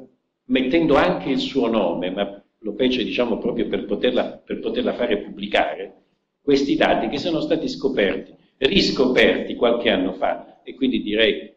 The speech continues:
che da allora ogni volta che posso citare Eunice Foote, Eunice è scritto Eunice, Foot è scritto come piede,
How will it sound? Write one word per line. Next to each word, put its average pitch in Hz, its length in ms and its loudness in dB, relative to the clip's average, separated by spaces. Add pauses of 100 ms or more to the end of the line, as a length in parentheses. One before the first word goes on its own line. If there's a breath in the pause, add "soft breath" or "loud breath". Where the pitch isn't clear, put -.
(100)
che - 520 -2
da 117 120 4
allora 110 600 2
ogni 123 240 0
volta 113 320 2
che - 140 -6
posso - 320 -2
citare - 380 -2
Eunice 104 500 -6
Foote, - 400 -8 (240)
Eunice 156 460 6
è - 20 2
scritto - 320 0
Eunice, 107 960 2 (380)
Foot - 440 -6
è 110 120 4
scritto 104 500 -2
come 90 260 -2
piede, - 540 -6